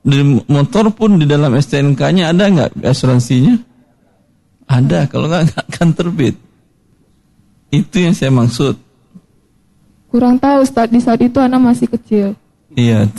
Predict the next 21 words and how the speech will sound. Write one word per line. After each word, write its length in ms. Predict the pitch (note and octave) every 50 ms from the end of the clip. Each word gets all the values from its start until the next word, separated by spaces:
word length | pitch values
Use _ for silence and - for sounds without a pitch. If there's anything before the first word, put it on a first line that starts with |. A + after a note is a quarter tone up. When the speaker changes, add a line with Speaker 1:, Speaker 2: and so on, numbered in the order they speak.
| - - B2 A2+ A#2
Speaker 1:
<laughs> 340 | A2+ - - - _ _
saya 240 | - - - C#3 D3
beritahu 480 | C#3 C3+ C3 B2+ - B2 B2 C#3 C#3 C3
sekarang. 640 | B2+ - - A2 G#2+ A#2+ A2+ G#2+ G#2 G2 G2+ - - _ _ _ _ _ _ _ _ - - _ -
<laughs> 80 | B2 B2 G3+ - - - - - - - _ _ _ _ _ _ _ _ - - _ _ _ _ - - - - - _ _ - - D#3+
Bisa 340 | F3 F3+ - A#3 A#3 A#3
ngitung 400 | A3 A3 G#3 - G#3 F#3+ F#3+ E3
premi 640 | - F3 D#3+ D#3 D3+ D3 C3+ C3 B2 A#2 A2+ A2+ A2+
ini, 160 | A#2 C3 D#3+
kan 240 | G3+ - A#3+ A#3 A#3
nggak 160 | D4 - G3+
bisa 240 | A3 C#4+ - D#4 G3+
ngitungnya 480 | F3 E3+ - - F3 D3+ D#3 D#3+ C4 A#3
kan 160 | F3+ E3 D#3
ya, 80 | B2 - -
akan 180 | D#3 - D3+ C#3 D3+ C#3 D3
repot. 320 | E3 - - - - - _ _ _ _ _ _ _ _ _ _ _ _ _ _ _ _
Walhasil, 960 | - F#3 F#3 G3+ A3+ A#3 G#3 G3 F#3+ E3+ E3+ - - A3 G3+ G3+ G3 G3+ - - _ _ _ _ _ _ _ _ _ _ _ _ _ _ -
sebesar 560 | - - E3+ F3 F3+ E3+ - G#3 F3+ F3+ E3
preminya 560 | D3+ E3+ E3 D#3+ D#3+ D#3+ D#3+ D#3+ E3 E3 D#3 D3+
halal, 560 | C#3+ C#3+ C3+ B2+ A#2+ G#2+ G2 - - -